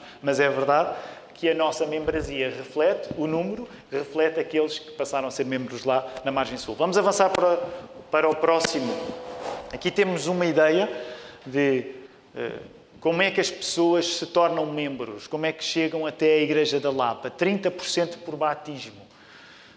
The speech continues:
Todos os anos acabo a dizer isto. Nós queremos que este número de batismo seja maior. Nós gostaríamos que a maioria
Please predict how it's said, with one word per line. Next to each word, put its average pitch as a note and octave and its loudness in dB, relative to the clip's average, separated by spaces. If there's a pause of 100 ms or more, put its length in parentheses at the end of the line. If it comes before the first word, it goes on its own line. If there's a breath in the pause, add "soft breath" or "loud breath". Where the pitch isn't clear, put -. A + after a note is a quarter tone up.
(120)
Todos F#3+ 4
os F3 -2
anos F#3+ 2
acabo F3+ 4
a - 2
dizer D#3 -2
isto. B2+ -10 (320)
Nós D3 2
queremos D#3+ 0
que D#3+ -6
este D#3 -8
número D3 -8
de B2+ -14
batismo C3 -4
seja A#2+ -8
maior. A2 -12 (520)
Nós F3+ 2
gostaríamos E3 -2
que - -2
a D#3+ 4
maioria F#3+ 2